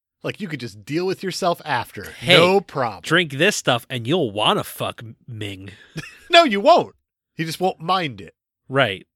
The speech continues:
Speaker 2: Oh, you just won't be upset
Speaker 1: You won't
Speaker 2: about
Speaker 1: have
Speaker 2: it
Speaker 1: a shame
Speaker 2: afterwards.
Speaker 1: shower when you're done with it.
Speaker 2: Oh,
Speaker 1: Yeah.
Speaker 2: that's dirty.
Speaker 1: It's a problem.
Speaker 2: I don't like it.
Speaker 1: No.
Speaker 2: <laughs>
Speaker 1: This movie's great.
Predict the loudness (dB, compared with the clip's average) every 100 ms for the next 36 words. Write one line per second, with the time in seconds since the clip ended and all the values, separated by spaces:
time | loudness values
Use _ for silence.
0 | _ _ 6 6 6 2 0 2 4 4
1 | 2 0 4 6 6 6 4 4 2 2
2 | 0 -2 -2 0 0 0 -2 -2 -4 -4
3 | -4 -6 -18 -20 _ _ _ _ -18 -16
4 | -14 -16 -18 -10 -4 -2 -4 -8 -20 _
5 | _ _ 2 2 2 -8 -10 -6 0 0
6 | 0 -6 -8 -12 -10 2 6 6 4 -4
7 | -4 -2 -4 -4 -8 -12 -12 -6 -2 0
8 | -2 -4 _ _ -8 -8 -8 -20 -20 -20
9 | -20 _ _ -12 -4 -2 -2 -4 -6